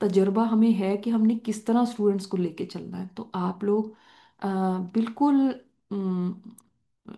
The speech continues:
यानी, अ, आराम से चलें और जैसे जैसे चीज़ें आपके सामने आती जाएं,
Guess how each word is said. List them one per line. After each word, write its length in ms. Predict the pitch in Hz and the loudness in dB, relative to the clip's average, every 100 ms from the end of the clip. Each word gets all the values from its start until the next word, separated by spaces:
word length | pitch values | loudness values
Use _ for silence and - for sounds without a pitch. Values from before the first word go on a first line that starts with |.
| - - | -12 -8
यानी, 540 | 196 185 196 196 196 - _ _ - | -2 0 0 0 -4 -14 _ _ -14
अ, 220 | - - | -12 -4
आराम 340 | 180 180 180 233 | -2 0 2 2
से 180 | 262 | 2
चलें 420 | 226 185 175 294 - - _ - | 0 4 4 4 -2 -18 _ -4
और 200 | 226 208 | -2 2
जैसे 400 | 180 190 190 277 | 2 2 0 -2
जैसे 320 | 294 294 294 | 0 -2 -2
चीज़ें 360 | 277 220 214 247 | 0 0 2 2
आपके 340 | 233 226 240 | 0 0 -6
सामने 500 | 233 226 220 240 - | -2 2 4 2 0
आती 280 | 180 180 254 | -2 0 -4
जाएं, 240 | 262 294 | -2 -2